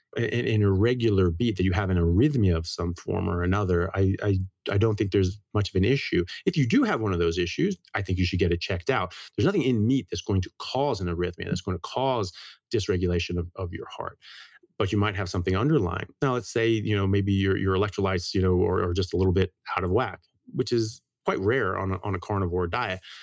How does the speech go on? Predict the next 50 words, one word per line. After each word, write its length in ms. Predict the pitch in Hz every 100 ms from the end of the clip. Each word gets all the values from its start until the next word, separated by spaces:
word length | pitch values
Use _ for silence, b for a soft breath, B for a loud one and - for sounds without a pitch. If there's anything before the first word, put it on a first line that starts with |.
| B _
But, 180 | 98 95
you 100 | 151
know, 120 | 117 -
it, 160 | 147 -
it 140 | - -
can 100 | 135
be 100 | 123
argued 460 | 110 110 104 101
that 140 | 101 104
when 120 | 101
you're 120 | 95
switching 420 | - 120 - 101
from 380 | 92 104 95 98
eating 220 | 127 113
a 40 | 101
lot 160 | 95
of 60 | 95
carbohydrates, 680 | - 92 87 127 127 123 -
when 80 | 92
your 80 | 87
insulin's 380 | 95 - 87
up, 200 | 147 - _ b b b b b
and 120 | 117
you 40 | 110
just 240 | 107 92
go 160 | 98 90
onto 160 | 90
a 40 | 87
ketogenic 500 | - 90 87 160 147
diet 260 | 110 101
or 100 | 87
a 40 | 85
carnivore 400 | 135 147 110 98
diet 260 | 90 90 87
that 100 | 95
is 180 | 131
ketogenic, 540 | - 101 92 92 92 92 _ b b b b _ _ _ _
that 180 | 123 113
now 160 | - 113
your 140 | 110
insulin 260 | 110 104 101
levels 200 | 98 92
go 180 | 95 87
down. 400 | 95 139 143 139
Insulin 380 | 117 - 110 98
has 200 | 101 95
a 60 |
role 240 | 87 98 101
to 100 | 90
play 540 | - 98 92 90 90